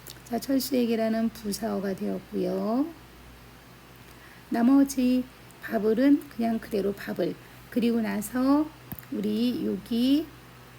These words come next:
피동 접사 뭐가 쓰였습니까? 아, 사동 접사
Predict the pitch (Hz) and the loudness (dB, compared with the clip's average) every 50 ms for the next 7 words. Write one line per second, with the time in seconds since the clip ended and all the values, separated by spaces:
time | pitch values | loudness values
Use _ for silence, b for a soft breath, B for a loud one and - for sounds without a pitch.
0 | - - - - - - - - - - 277 294 294 277 285 277 269 - - - | -20 -20 -20 -20 -20 -20 -20 -8 -2 0 4 8 10 10 10 10 8 4 -8 -8
1 | - - - - 240 226 233 240 240 226 - - - - 277 285 214 208 220 233 | -8 -8 -4 -2 0 0 0 0 -2 -4 -8 -14 -12 -6 -4 -2 0 0 0 0
2 | 220 - - - 196 196 190 - - 202 185 180 185 185 - - 233 233 247 247 | -2 -2 -2 -2 -2 -2 -2 -6 -4 -2 -2 -2 -2 -4 -6 -6 -4 -4 -4 -4
3 | - 247 226 214 208 - - 285 247 302 277 277 262 - 202 196 - - - - | -6 -8 -8 -8 -6 -6 -4 0 4 8 8 8 8 6 2 -8 -8 -10 -10 -4
4 | - 247 247 254 | -2 -2 -2 -2